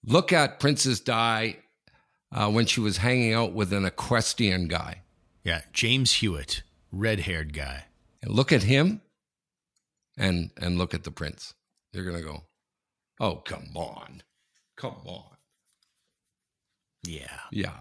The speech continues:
Speaker 2: Yeah.
Speaker 1: I-, identical. Okay.
Speaker 2: Yeah, yeah. I've always thought that.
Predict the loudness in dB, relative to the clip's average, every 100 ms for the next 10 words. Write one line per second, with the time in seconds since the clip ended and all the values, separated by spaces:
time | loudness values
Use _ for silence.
0 | -20 _ -20 -18 -18 -20 _ _ _ _
1 | -12 -10 -10 -12 -8 -6 -4 -2 -2 -4
2 | -6 -6 -8 -12 _ _ _ _ _ -20
3 | -12 -10 -8 -10 -14 -20 -20 -20 -16 -10
4 | -6 -4 -2 -4 -4 -6 -6